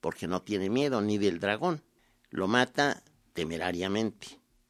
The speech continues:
El dragón era colosal y, por supuesto, vomitaba fuego y era enormemente grande y todo. Y Sigfrido no tiene miedo. Pero en el momento en que se baña en la sangre del dragón,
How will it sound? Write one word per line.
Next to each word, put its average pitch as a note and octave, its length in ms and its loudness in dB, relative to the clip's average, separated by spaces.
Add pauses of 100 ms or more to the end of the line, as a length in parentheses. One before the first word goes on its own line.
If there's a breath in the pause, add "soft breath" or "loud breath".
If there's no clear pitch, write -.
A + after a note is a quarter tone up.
(280)
El C#2 120 -12
dragón F2+ 360 0
era F#2+ 220 -2
colosal G2 640 0
y, - 60 -16
por - 180 -10
supuesto, - 680 -2
vomitaba F2 560 -2
fuego G#2 480 2
y F#2 120 0
era F2+ 260 0
enormemente F2 800 -2
grande A#2+ 600 2 (320 soft breath)
y - 120 -10
todo. - 300 -4 (120)
Y - 200 -12
Sigfrido C3 600 -2 (160)
no B2 280 2
tiene A#2 320 0
miedo. B2 360 -2 (480)
Pero B2 420 8 (260)
en A2 160 4
el A2 140 4
momento C#3+ 720 4
en G#2 180 -2
que F#2+ 180 -4
se G2+ 200 0
baña C#3 320 2
en A#2+ 80 0
la G2+ 80 0
sangre A2 360 -2
del G#2+ 160 0
dragón, G2 520 0